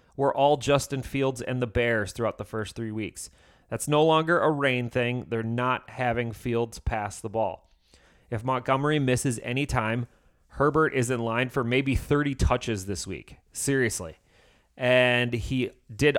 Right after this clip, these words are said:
all right last week with a workload like that against Houston.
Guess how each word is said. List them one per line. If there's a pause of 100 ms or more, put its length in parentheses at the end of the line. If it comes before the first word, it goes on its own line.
all
right
last
week
with
a
workload
like
that
against
Houston.